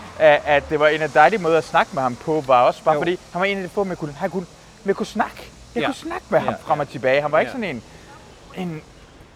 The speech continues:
Speaker 1: en, øhm, han havde nogle tanker,
Speaker 2: Jo, jo.
Speaker 1: som han stod ved. Og, øh,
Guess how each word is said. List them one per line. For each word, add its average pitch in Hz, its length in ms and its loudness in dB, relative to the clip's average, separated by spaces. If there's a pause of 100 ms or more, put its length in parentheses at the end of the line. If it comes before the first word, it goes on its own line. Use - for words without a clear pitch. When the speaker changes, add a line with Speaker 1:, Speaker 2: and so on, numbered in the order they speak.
(720)
Speaker 1:
en, 151 80 0
øhm, 117 720 0 (400)
han 151 140 -2
havde 208 140 2
nogle 208 140 -6
tanker, 151 340 -2 (960)
Speaker 2:
Jo, 175 200 -8
jo. 131 120 -8 (480)
Speaker 1:
som 131 160 -6
han 123 100 -6
stod 120 200 -6
ved. 120 180 -4 (720)
Og, 139 340 6
øh, 117 520 4